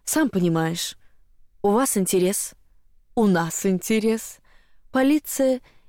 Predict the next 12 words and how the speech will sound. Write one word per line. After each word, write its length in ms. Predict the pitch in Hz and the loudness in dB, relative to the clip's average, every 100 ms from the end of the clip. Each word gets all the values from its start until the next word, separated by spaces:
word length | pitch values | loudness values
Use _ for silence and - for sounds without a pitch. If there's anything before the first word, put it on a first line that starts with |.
| - | -6
и 80 | 254 | 0
управа 440 | 233 208 240 247 | 0 0 -2 0
постоянно 760 | 233 208 - 196 202 254 254 247 - - - | 0 -2 -2 0 2 0 0 -2 -4 -20 -12
жалом 540 | - 175 185 175 180 185 | -4 0 2 2 0 0
водят. 460 | 180 175 180 - - - _ _ | 2 0 0 -8 -20 -20 _ _
Все 220 | - - 277 | -8 -2 0
смотрят, 720 | - 214 190 175 202 208 - - - - | 2 4 4 0 -4 -6 -10 -20 -14 0
не 160 | 214 214 | 2 2
видать 400 | 220 196 311 - | 2 0 0 2
ли 160 | 285 | 0
где 240 | 226 202 240 | 2 0 2
барыша. 640 | 208 214 214 - 175 180 | 2 2 0 -2 -6 -8